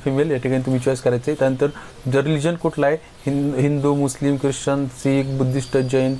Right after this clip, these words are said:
अ, पारसी, जे काही असेल ते तुम्ही या ठिकाणी choice करायचं आहे. त्यानंतर तुमचे, अ, nationality Indian या ठिकाणी,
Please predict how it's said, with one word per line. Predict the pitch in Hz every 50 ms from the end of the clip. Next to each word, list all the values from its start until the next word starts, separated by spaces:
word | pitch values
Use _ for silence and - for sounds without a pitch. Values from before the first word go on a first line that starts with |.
| - - 151 -
अ, | 127 123 123 117
पारसी, | 117 - 127 131 123 - - 139 143 147 - - - - - - 123
जे | 139 151
काही | 147 - 156 147
असेल | 135 - 147 143
ते | 143
तुम्ही | 131 139 135
या | 131 127
ठिकाणी | 127 120 120 120
choice | 120 - 131 127 123
करायचं | - 127 123 113 - 117
आहे. | 117 139 - - - - - -
त्यानंतर | - 139 151 151 143 165
तुमचे, | 156 - 160 156 139 - 165
अ, | 160 151 135 135 131 123 123 123 123 120
nationality | 123 139 127 - - 151 147 143 147 165 165 151
Indian | 143 143 139 139 143 147 143
या | 135
ठिकाणी, | 123 - - 131 131